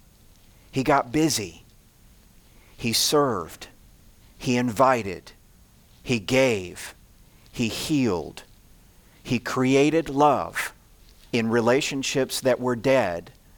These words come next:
suffering, or dying. Jesus did the miraculous. This is how the kingdom of God works. And so Jesus' objective at that party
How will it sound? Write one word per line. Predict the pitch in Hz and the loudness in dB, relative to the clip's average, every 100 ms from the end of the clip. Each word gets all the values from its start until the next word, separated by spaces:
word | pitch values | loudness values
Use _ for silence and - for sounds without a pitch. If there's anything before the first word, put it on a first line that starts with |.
| - | -6
suffering, | - 135 131 - 139 143 147 147 - - - | -2 0 0 0 -2 -2 -4 -12 -20 -20 -4
or | 127 120 | 0 0
dying. | 120 131 135 107 90 90 - - - - _ _ - - - | 0 -2 -2 -4 -8 -16 -20 -20 -20 -20 _ _ -20 -20 -12
Jesus | - 139 156 175 - | -2 0 0 -2 -2
did | 104 123 254 | 0 0 2
the | 139 | 2
miraculous. | 131 143 156 147 104 82 - - - - - - - - _ - - - | 2 2 0 -4 -6 -6 -8 -8 -8 -16 -20 -20 -20 -20 _ -20 -20 -4
This | 135 185 | 0 0
is | 214 180 | -2 -2
how | 143 | -2
the | 143 | -2
kingdom | 165 147 131 131 | -4 -4 -2 0
of | 127 123 | -2 0
God | 117 110 | 0 0
works. | 110 131 113 - - - - _ - - - - - - - | 0 -2 -2 -6 -8 -8 -12 _ -20 -20 -20 -20 -20 -12 -4
And | 123 | 0
so | 156 | 0
Jesus' | 123 143 214 208 - | 0 -2 -2 0 0
objective | 127 113 190 - - 120 110 | -2 2 2 2 2 0 2
at | - | 2
that | 139 - | 2 0
party | - 190 220 123 110 | 0 2 2 0 -4